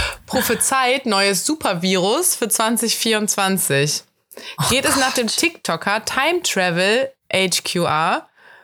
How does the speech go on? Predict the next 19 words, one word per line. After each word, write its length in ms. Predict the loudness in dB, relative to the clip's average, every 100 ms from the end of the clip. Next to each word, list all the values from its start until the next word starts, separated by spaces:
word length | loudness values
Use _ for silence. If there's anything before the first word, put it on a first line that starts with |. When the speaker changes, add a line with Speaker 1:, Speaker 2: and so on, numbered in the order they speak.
| _ _ _
Speaker 1:
wird 180 | -4 -2
im 100 | 0
Jahr 160 | 0 0
zwanzig 340 | 0 -2 -2 -2
vierundzwanzig 360 | 0 0 0
ein 100 | 0
neues 280 | 2 0 -2
Killer-Virus 920 | -2 0 2 2 0 0 2 0 0
über 160 | -2 0
die 100 | 0
Erde 260 | 0 0
rollen, 280 | 0 2 2
welches 240 | 0 0 -2
Corona 420 | -2 0 0 2
in 140 | 0
den 140 | 0 0
Schatten 360 | -2 -2 0
stellen 480 | 0 2 2 2 2
soll. 380 | 2 0 0 -2